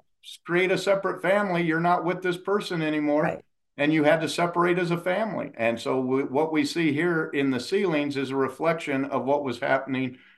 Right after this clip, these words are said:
Speaker 1: uh, on earth to the, uh,
Speaker 2: Yeah.
Speaker 1: to the Latter-day Saints.
Speaker 2: Yeah, and that's a devastating, absolutely devastating time period of post-manifesto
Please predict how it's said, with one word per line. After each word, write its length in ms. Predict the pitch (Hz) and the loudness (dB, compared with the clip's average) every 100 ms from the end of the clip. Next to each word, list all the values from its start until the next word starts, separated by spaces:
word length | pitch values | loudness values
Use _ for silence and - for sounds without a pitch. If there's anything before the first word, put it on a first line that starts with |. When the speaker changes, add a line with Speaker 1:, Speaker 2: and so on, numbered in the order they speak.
| _ _ | _ _
Speaker 1:
uh, 320 | 120 127 123 - - _ _ _ 120 | 2 2 2 -4 -16 _ _ _ -2
on 220 | 127 135 | 2 4
earth 420 | 190 113 - - | 4 2 -2 -14
to 260 | - 123 123 | -6 -2 0
the, 360 | 117 127 127 120 | 0 2 2 4
uh, 380 | 120 123 123 | 6 4 2
Speaker 2:
Yeah. 80 | - - | -4 -8
Speaker 1:
to 140 | 117 | -8
the 140 | 117 120 | -4 0
Latter-day 460 | 120 123 120 113 110 | 2 2 2 0 -2
Saints. 480 | 127 110 - - - _ _ _ | -4 -6 -6 -14 -20 _ _ _
Speaker 2:
Yeah, 160 | 190 151 | 2 4
and 80 | 208 | 2
that's 140 | 196 | 2
a 60 | 196 | 2
devastating, 1040 | 175 - 208 196 208 - 170 170 165 165 190 _ | 0 2 4 4 2 2 2 4 2 -2 -10 _
absolutely 540 | 202 208 196 180 147 170 | 0 0 0 0 2 4
devastating 640 | 165 170 170 175 165 170 - | 4 2 0 0 0 -4 -10
time 240 | - 175 185 | -6 -4 0
period 380 | 175 160 156 | 4 6 6
of 180 | 170 - | 4 -2
post-manifesto 960 | - 165 - 151 156 - 156 - 156 | -2 -4 -2 -4 -2 -4 -4 0 0